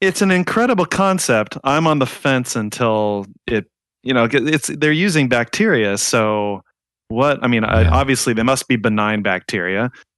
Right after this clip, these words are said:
Speaker 1: Um, I mean, what, what are the implications of this technology? What could it possibly go out of control? Not necessarily in a dangerous way, but maybe in a, <laughs> like, it starts building itself somewhere else, or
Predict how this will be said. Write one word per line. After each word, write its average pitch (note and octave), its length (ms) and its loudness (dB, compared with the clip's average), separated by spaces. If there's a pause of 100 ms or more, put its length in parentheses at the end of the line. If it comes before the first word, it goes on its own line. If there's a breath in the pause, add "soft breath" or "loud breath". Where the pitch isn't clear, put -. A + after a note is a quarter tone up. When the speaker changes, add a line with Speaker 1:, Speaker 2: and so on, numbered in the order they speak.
(120)
Speaker 1:
Um, G2+ 440 0
I G2+ 60 0
mean, G#2 240 -2
what, A2 200 2 (100)
what A#2 260 0
are C3+ 180 4
the B2 120 2
implications G2+ 640 -4
of F#2+ 100 -2
this F#2+ 160 -4
technology? G2+ 580 -2
What A2 300 -2
could A2+ 140 0
it G#2+ 120 -2
possibly G#2+ 880 -2 (1080)
go B2+ 80 4
out A#2 140 2
of A2+ 60 -4
control? G#3 880 -2 (680 soft breath)
Not D3+ 200 -2
necessarily C3+ 540 0
in A#2+ 60 0
a A2+ 60 0
dangerous A2+ 520 0
way, G#2 220 -4
but G2+ 200 -6
maybe A2 340 -2
in A2 140 -2
a, A2 80 -2 (400)
<laughs> - 480 -12
like, E3 220 -2
it D3 120 0
starts - 460 -6
building A#2+ 360 0
itself A#2+ 360 -2
somewhere A2+ 400 -2
else, C3+ 500 0
or G#2 140 -4